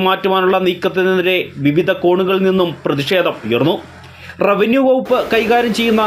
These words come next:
സി പി ഐയുടെ പ്രാദേശിക നേതൃത്വത്തിൽ പോലും ഇത് സംബന്ധിച്ച ഭിന്നാഭിപ്രായങ്ങൾ ഉണ്ടായതായാണ് സൂചന. സംഭവം വിവാദമായതോടെ രാജകുമാരി വില്ലേജ് ഓഫീസ് നടുമറ്റത്തേക്ക് മാറ്റുന്നില്ല എന്ന് സി പി എം പ്രാദേശിക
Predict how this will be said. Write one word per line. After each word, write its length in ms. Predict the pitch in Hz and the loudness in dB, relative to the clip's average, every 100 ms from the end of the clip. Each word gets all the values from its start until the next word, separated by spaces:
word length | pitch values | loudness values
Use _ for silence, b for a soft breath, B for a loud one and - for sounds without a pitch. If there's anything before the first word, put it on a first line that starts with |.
| 208 - | 0 -2
സി 120 | 208 185 | -4 -2
പി 80 | 226 | 0
ഐയുടെ 240 | 240 214 220 214 | 2 2 2 2
പ്രാദേശിക 520 | 214 202 208 220 - 220 | 0 2 0 0 0 2
നേതൃത്വത്തിൽ 560 | 220 226 220 220 220 214 | 2 2 0 0 0 0
പോലും 240 | 214 214 202 - 180 | 2 0 0 -2 -2
ഇത് 100 | 180 285 | 0 0
സംബന്ധിച്ച 400 | 202 196 170 214 180 - | 0 0 0 0 0 0
ഭിന്നാഭിപ്രായങ്ങൾ 960 | 160 175 202 196 202 190 202 208 196 180 - 151 | 0 0 0 0 -2 0 0 2 0 -2 -2 -2
ഉണ്ടായതായാണ് 640 | 160 180 180 175 147 113 - | 0 0 0 -2 -2 -4 -2
സൂചന. 340 | 120 120 165 - - - | -2 0 0 -2 -6 -2
സംഭവം 340 | 202 202 233 170 196 | 0 2 0 0 0
വിവാദമായതോടെ 840 | 190 233 240 233 233 226 226 220 - 175 | 2 2 2 2 2 2 2 0 -2 0
രാജകുമാരി 560 | 190 190 202 220 220 214 | 0 0 0 0 0 0
വില്ലേജ് 300 | 208 220 220 220 | 2 2 2 0
ഓഫീസ് 340 | 202 190 - - - 175 | -2 -6 -8 -6 0 2
നടുമറ്റത്തേക്ക് 760 | 175 190 214 202 214 202 196 - 165 170 | 2 0 0 0 0 0 -2 -4 -2 2
മാറ്റുന്നില്ല 600 | 180 190 - 214 214 214 220 214 | 2 0 0 2 2 2 2 2
എന്ന് 180 | 208 196 - - | 2 0 -4 -4
സി 100 | 185 | -2
പി 60 | 208 | 2
എം 160 | 208 190 196 | 0 2 0
പ്രാദേശിക 480 | 196 196 214 220 | 2 2 0 0